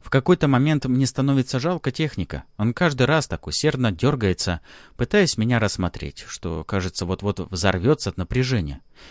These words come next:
или от раздражения. Меня бы тоже бесил тот, кто пристально смотрит, как я работаю,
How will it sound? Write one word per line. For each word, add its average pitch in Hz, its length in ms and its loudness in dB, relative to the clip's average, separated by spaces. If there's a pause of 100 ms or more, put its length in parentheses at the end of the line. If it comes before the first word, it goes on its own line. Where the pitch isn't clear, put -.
(180)
или 165 340 2
от 135 160 -8
раздражения. 87 680 -2 (220)
Меня 147 300 2
бы 139 100 2
тоже 135 320 0
бесил 113 480 0
тот, - 260 -2
кто - 200 -2
пристально 101 560 -2
смотрит, 160 480 -2
как - 220 -4
я 127 120 0
работаю, 127 600 -2